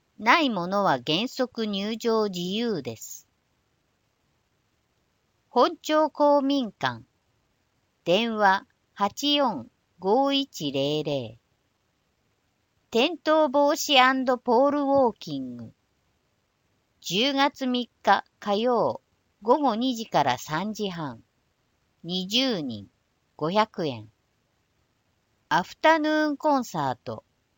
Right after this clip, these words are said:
十月九日月曜、午後一時半から二時半。百人。当日先着順。五百円。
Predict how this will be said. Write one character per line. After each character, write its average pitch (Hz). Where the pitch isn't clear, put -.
十 233
月 262
九 -
日 196
月 175
曜、 175
午 240
後 269
一 160
時 226
半 220
か 131
ら 127
二 123
時 185
半。 139
百 185
人。 123
当 196
日 240
先 214
着 196
順。 160
五 156
百 208
円。 113